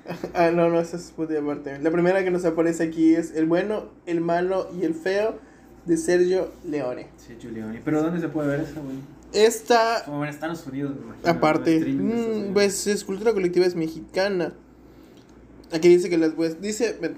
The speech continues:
Speaker 1: vamos por partes. Aquí nos da una pequeña Reseña, dice una película del año del, del
Speaker 2: Sí, sí, sí,
Speaker 1: sesenta y ocho,
Speaker 2: la, la, el clásico
Speaker 1: que
Speaker 2: western.
Speaker 1: cuenta la historia de tres hombres que durante la guerra de
Speaker 2: De
Speaker 1: secesión
Speaker 2: Clint Eastwood.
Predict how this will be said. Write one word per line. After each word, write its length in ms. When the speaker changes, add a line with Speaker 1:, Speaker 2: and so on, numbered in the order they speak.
Speaker 1:
vamos 240
por 120
partes. 360
Aquí 200
nos 140
da 80
una 160
pequeña 540
Reseña, 340
dice 160
una 180
película 360
del 120
año 200
del, 240
del 160
Speaker 2:
Sí, 80
sí, 20
sí, 60
Speaker 1:
sesenta 200
y 80
ocho, 280
Speaker 2:
la, 100
la, 80
el 240
clásico 400
Speaker 1:
que 100
Speaker 2:
western. 200
Speaker 1:
cuenta 240
la 80
historia 260
de 60
tres 240
hombres 240
que 100
durante 300
la 80
guerra 260
de 100
Speaker 2:
De 40
Speaker 1:
secesión 480
Speaker 2:
Clint 140
Eastwood. 220